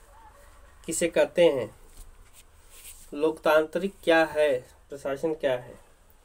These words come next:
तो ला-, यह एक ऐसी व्यवस्था है जिसमें केंद्र में लोग हो या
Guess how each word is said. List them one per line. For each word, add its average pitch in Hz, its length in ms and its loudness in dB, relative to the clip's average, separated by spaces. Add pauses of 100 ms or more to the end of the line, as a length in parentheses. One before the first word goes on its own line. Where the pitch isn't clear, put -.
(400)
तो 143 100 -4
ला-, 147 460 -2 (480)
यह 175 280 2
एक 196 100 0
ऐसी 170 280 2
व्यवस्था 170 360 0
है 190 60 2
जिसमें 175 400 -6
केंद्र 170 320 0
में 190 400 0 (320)
लोग 156 600 -4
हो 170 180 0
या 160 360 -2